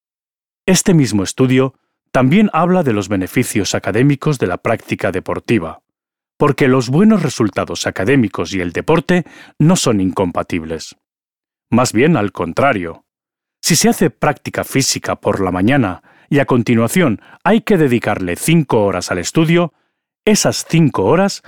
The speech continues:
van a tener más rendimiento porque el aumento de la circulación sanguínea y de la función metabólica hacen que esa persona tenga mayor bienestar mental, una mayor capacidad de atención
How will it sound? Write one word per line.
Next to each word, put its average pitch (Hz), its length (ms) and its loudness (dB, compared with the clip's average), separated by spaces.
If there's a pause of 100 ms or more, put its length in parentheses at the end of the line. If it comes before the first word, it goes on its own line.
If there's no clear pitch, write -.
(200)
van 196 200 4
a 196 60 2
tener 87 360 -4
más 135 320 0
rendimiento 127 720 0 (180)
porque 117 300 0
el 98 80 -2
aumento 110 500 0
de 95 100 -2
la 87 100 -6
circulación 101 600 -2
sanguínea 101 640 0
y 95 140 -6
de 104 120 -2
la 92 120 -2
función 113 480 0
metabólica 139 720 0 (300)
hacen 190 420 2
que 98 180 -2
esa 120 220 -2
persona 127 520 -2 (280)
tenga 185 360 4
mayor 104 360 0
bienestar 104 440 -2
mental, 90 540 -2 (460)
una 165 240 4
mayor 110 340 0
capacidad 98 540 -4
de 95 120 -6
atención 143 580 0